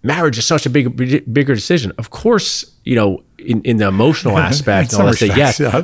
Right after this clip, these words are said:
Speaker 2: yeah.
Speaker 1: But I've
Speaker 2: Yeah.
Speaker 1: seen people,
Speaker 2: Yeah.
Speaker 1: I've seen dentists, I go, "What happened to your spouse?" They go, "Oh, we got divorced a year ago.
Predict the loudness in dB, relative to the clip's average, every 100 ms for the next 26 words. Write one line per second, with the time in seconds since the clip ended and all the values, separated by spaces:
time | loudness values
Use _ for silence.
0 | -4 -2 2 4 2 2 0 0 2 2
1 | 2 0 -2 -4 0 0 0 -4 0 0
2 | 0 -4 _ 0 0 0 -4 -6 -8 -2
3 | 2 2 4 4 2 0 0 0 0 0
4 | 0 2 0 0 0 0 0 2 2 2
5 | -2